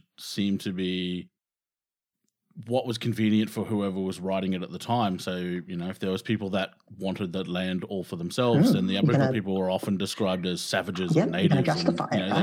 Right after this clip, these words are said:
Speaker 2: right?
Speaker 1: it almost gave them permission to push these people off their,
Speaker 2: Yeah.
Speaker 1: their land, their own land, so that they could have it. Um, whereas,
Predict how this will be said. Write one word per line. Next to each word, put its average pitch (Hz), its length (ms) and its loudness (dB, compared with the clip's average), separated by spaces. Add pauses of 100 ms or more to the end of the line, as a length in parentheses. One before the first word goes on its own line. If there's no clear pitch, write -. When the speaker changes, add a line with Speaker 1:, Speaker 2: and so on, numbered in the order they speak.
Speaker 2:
right? - 80 -12 (500)
Speaker 1:
it 120 100 0
almost 101 380 2
gave 95 240 0
them 92 180 0
permission 113 500 0
to 92 140 -8
push - 240 -6
these 92 180 -6
people 90 320 -6
off - 180 -6 (140)
their, 107 140 4
Speaker 2:
Yeah. 175 180 6
Speaker 1:
their 117 220 6
land, 90 300 -2
their 95 160 -4
own 113 180 4
land, 90 360 -4 (400)
so 98 200 -2
that 90 140 -8
they 90 160 -6
could 85 160 -8
have 92 240 -6
it. 80 100 -8 (180)
Um, 85 480 -6 (540)
whereas, 87 580 -4